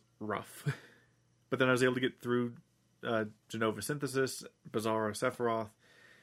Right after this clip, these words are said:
and then I got to Sephiroth, uh, Safer Sephiroth again, and it just, it didn't work. So for the most part, I will get to it.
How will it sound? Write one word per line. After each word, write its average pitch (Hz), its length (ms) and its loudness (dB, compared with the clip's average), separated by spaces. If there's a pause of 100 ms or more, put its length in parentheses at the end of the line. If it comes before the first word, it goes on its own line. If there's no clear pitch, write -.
(240)
and 113 80 -2
then 107 100 0
I 98 140 0 (380)
got - 220 4
to 113 80 -6
Sephiroth, 117 500 2 (600)
uh, 110 80 -4
Safer 123 300 0
Sephiroth 120 480 4
again, 113 300 2
and 104 260 -2
it 104 120 -4 (100)
just, - 280 -6 (540)
it 123 140 -2 (240)
didn't 113 280 -2
work. - 300 -10 (800)
So 175 200 6
for 180 140 4
the 175 80 6
most 151 260 2
part, 127 300 2 (2750)
I 143 80 10
will 151 200 6
get 135 200 2
to 104 140 2
it. 139 100 -2